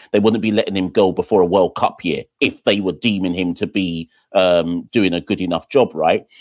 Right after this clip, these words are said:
And it's worth pointing out, if I just read part of the press conference, we should also just point this part out. One of the components being assessed as part of the new cricket strategy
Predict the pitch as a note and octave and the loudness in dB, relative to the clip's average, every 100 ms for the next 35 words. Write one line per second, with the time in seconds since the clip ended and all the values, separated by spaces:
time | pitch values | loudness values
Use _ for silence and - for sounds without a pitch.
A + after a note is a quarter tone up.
0 | - - A2+ - A#2 D3 E3 - - D#3+ | -8 -4 -4 -2 2 4 4 0 -2 0
1 | D3 B2 A2+ A2+ E2+ D#2 - A2+ C3+ C#3+ | 0 -2 -2 -2 -2 -2 -4 -4 -4 -2
2 | C3 - B2+ - F#2+ - _ A#2 - - | -2 2 2 2 -2 -10 _ -4 -4 -6
3 | E2 E2 - D2 - - _ _ _ G#2 | -8 -6 -6 -10 -10 -18 _ _ _ -8
4 | G#2+ A#2+ C3+ C3 A#2+ G#2+ - G#2+ - F#2+ | -2 0 0 2 0 0 -6 -6 -4 -2
5 | G#2+ - - D#2+ D2+ C#2+ - _ _ _ | -4 -4 -2 0 0 -4 -8 _ _ _
6 | _ _ A2+ D3 E3+ - D#3+ C#3 C#3+ A#2+ | _ _ 0 0 0 -2 -2 2 4 4
7 | - A#2+ G#2 G2 - G2+ - F#2 - A2 | 0 -2 -2 -2 -4 -4 -6 -6 0 0
8 | - G2 G2+ F#2+ A2 - - - - - | 0 -6 -8 -8 -10 -10 -10 -2 -2 -2
9 | - C#2+ | -6 -12